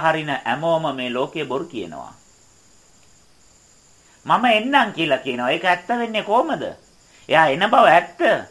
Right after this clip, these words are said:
නමුත් එයාට එන්න පුළුවන්ද? බෑ. අනාගතේ එයාට තීරණය කරන්න බෑ. එයාගේ ආයුෂ එයා දන්නේ නෑ.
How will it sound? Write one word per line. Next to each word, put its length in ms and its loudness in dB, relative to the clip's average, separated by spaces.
නමුත් 260 0
එයාට 180 6
එන්න 280 -4
පුළුවන්ද? 520 0
බෑ. 480 0
අනාගතේ 580 4
එයාට 280 4
තීරණය 300 -4
කරන්න 380 2
බෑ. 220 6
එයාගේ 320 6
ආයුෂ 340 6
එයා 200 4
දන්නේ 380 2
නෑ. 260 -2